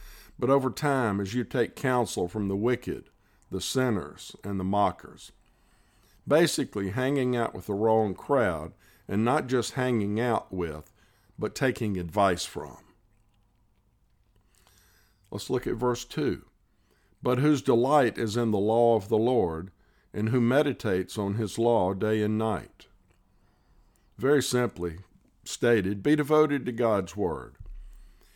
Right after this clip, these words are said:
Here the psalmist recommends at least twice a day, and I'll be honest with you, I'm, I'm once a day,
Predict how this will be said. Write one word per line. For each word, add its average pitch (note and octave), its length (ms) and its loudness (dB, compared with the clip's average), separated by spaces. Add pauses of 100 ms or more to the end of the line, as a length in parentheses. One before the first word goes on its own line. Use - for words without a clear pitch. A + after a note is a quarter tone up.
(100)
Here D#3+ 260 4
the B2+ 120 0
psalmist C3 580 2
recommends A#2 580 0
at F#2+ 80 -8
least B2 320 0
twice G#2+ 380 2
a G#2+ 60 -2
day, F#2 240 -2
and G2 100 0
I'll A2+ 140 2
be B2+ 180 0
honest C3 400 0
with F#2 240 -2
you, G#2+ 200 -4 (200)
I'm, A#2+ 300 -4 (160)
I'm B2+ 160 0
once C3+ 320 2
a G2+ 40 -4
day, D2+ 300 -8